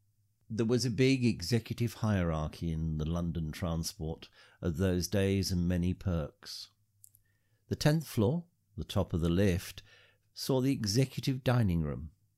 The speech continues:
Others had to go out and find meals elsewhere. On the fourteenth floor there's a rooftop viewing area, and the views from that rooftop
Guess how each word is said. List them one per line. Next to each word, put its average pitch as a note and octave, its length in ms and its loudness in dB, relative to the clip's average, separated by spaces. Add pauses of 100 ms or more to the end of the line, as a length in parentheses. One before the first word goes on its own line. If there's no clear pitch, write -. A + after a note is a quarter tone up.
(640)
Others F#2 560 0
had - 140 -6
to F#2 60 -6
go F#2+ 280 0
out F2+ 340 -2
and E2 160 -4
find F2+ 320 -2
meals E2 400 0
elsewhere. D#2 640 -4 (1300)
On A2+ 120 6
the B2 60 8
fourteenth E3 580 2
floor D#3 420 4
there's C#3+ 220 2
a B2 80 2
rooftop A2+ 580 0
viewing F2+ 460 2
area, D2+ 420 -2 (320)
and G#2 160 4
the G2+ 60 6
views A2+ 480 6
from F#2 220 2
that G2+ 200 0
rooftop F#2 560 0